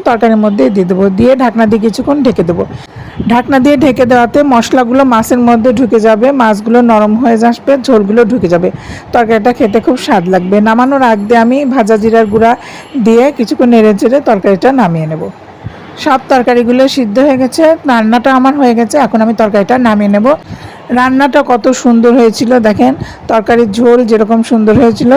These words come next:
সেরকম খেতেও খুব স্বাদ হয়েছিল। আপনারা আমার মতো করে এভাবে রান্না করে খেয়ে দেখবেন কত স্বাদ। আমি এখন শুটকি মাছ রান্না করব, সেজন্য মাছগুলো পরিষ্কার করে ধুয়ে নিয়েছি, তেলের উপর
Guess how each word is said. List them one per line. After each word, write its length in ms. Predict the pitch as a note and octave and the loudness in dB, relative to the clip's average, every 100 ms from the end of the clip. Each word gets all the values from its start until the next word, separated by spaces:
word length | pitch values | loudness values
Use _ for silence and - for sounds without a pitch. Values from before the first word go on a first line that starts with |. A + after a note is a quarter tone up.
| E4+ | 0
সেরকম 300 | A3+ G3 G#3+ G#3+ | -2 0 -2 0
খেতেও 260 | A3+ G#3+ A#3 | 0 0 0
খুব 120 | A#3+ F#3 | 0 -2
স্বাদ 220 | B3 E3+ E3 | -4 -4 -2
হয়েছিল। 340 | F#3 E3 - F3 - - - - - | -2 -2 -4 -6 -8 -12 -20 -10 -8
আপনারা 280 | A#3+ C4+ C4 C4 | -2 0 0 2
আমার 160 | B3+ C4+ | 2 2
মতো 180 | C4 - C4 | 0 0 0
করে 160 | C4 C4+ A3+ | 2 2 2
এভাবে 220 | B3+ B3+ A#3+ | 2 2 2
রান্না 240 | G#3+ A3 A3+ | 2 0 2
করে 160 | B3+ B3+ | 0 0
খেয়ে 200 | - G#3 G3 | 0 0 0
দেখবেন 260 | G3 G#3 D4 - | 0 -2 -2 -4
কত 160 | G3+ G#3+ - | -2 -2 -2
স্বাদ। 260 | G#3 D#3+ E3+ - - - - - - - - B3 | -4 -4 -8 -16 -18 -18 -18 -16 -16 -16 -6 -2
আমি 140 | C4 C4+ | 0 0
এখন 140 | D4+ D4+ | 0 0
শুটকি 300 | D#4 A#3+ - | -2 -2 0
মাছ 220 | C4+ C4+ - B3+ | 0 0 0 0
রান্না 240 | B3 B3+ B3 | 2 0 0
করব, 180 | B3+ B3+ E4+ | 0 0 0
সেজন্য 280 | C#4 A3+ A#3 A#3+ | 0 0 0 2
মাছগুলো 400 | A3+ A3 G#3 A#3 A#3+ | 2 0 -2 -4 0
পরিষ্কার 360 | A3 A3 - G#3 G#3 | -2 -2 -2 0 2
করে 140 | A3+ G#3 | 0 2
ধুয়ে 200 | A3+ G#3 G#3 | 2 2 2
নিয়েছি, 280 | A3 A3+ C4 A3+ | -2 -2 -4 0
তেলের 260 | A3+ G#3+ G#3 | 0 2 0
উপর 140 | G#3+ | 0